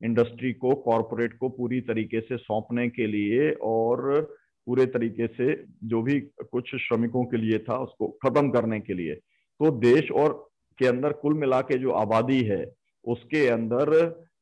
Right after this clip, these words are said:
जो संख्या है वो असंगठित क्षेत्र के अंदर जो लोग हैं वो चौवन करोड़ लोग हैं।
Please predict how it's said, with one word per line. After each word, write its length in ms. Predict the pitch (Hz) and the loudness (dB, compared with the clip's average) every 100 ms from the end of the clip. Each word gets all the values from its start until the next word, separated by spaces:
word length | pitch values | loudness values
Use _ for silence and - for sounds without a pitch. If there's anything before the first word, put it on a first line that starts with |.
| 110 | 0
जो 200 | 127 143 | 2 2
संख्या 560 | - 117 117 139 139 | 0 -4 -2 2 2
है 540 | 127 107 104 117 143 147 | 4 2 2 0 0 0
वो 200 | 123 117 | 0 -2
असंगठित 420 | 120 120 117 135 | -2 -6 -6 -10
क्षेत्र 400 | - 123 113 123 | -2 -2 0 -4
के 320 | 120 120 117 | 0 2 2
अंदर 420 | 110 104 113 113 | 0 -2 0 0
जो 120 | 113 | 0
लोग 300 | 110 107 104 | 0 0 -2
हैं 100 | 110 | -4
वो 140 | 131 143 | -6 -6
चौवन 480 | - 143 151 160 156 | 0 2 4 2 0
करोड़ 320 | 135 123 123 | 0 0 2
लोग 300 | 104 87 80 | 0 -2 -4
हैं। 140 | 92 | -10